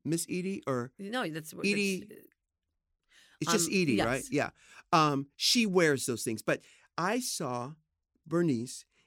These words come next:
Speaker 1: in the cutouts down the side of her bell bottoms with the shoestring things up the side,
Speaker 2: So sexy.
Speaker 1: laced up, up the
Speaker 2: So
Speaker 1: side, with
Speaker 2: sexy.
Speaker 1: skin showing. But they were at the knee.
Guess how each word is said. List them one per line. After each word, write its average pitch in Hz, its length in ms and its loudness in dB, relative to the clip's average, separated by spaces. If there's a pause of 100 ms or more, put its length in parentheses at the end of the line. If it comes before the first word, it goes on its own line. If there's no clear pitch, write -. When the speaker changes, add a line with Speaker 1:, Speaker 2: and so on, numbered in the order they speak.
(140)
Speaker 1:
in 147 360 0 (340)
the 135 160 -6 (640)
cutouts 226 540 -2
down 165 260 0
the 160 60 -4
side 175 340 -2
of 190 100 -4
her 208 80 -2
bell 175 260 0
bottoms 117 420 -4 (240)
with 156 300 -6
the 147 60 -8
shoestring 202 640 -2
things 170 360 -2
up 156 180 -4
the 143 80 -10
side, 151 400 -4
Speaker 2:
So 180 240 0
sexy. 143 260 -2
Speaker 1:
laced 170 360 4
up, 190 180 4 (120)
up 165 80 4
the - 140 -2
Speaker 2:
So 196 320 6
Speaker 1:
side, 151 180 0
with 156 140 4
Speaker 2:
sexy. - 140 2
Speaker 1:
skin 190 280 4
showing. 127 400 -2 (240)
But - 220 -2
they 180 160 6
were 180 260 -2 (220)
at 170 180 4
the 175 100 4
knee. 170 440 4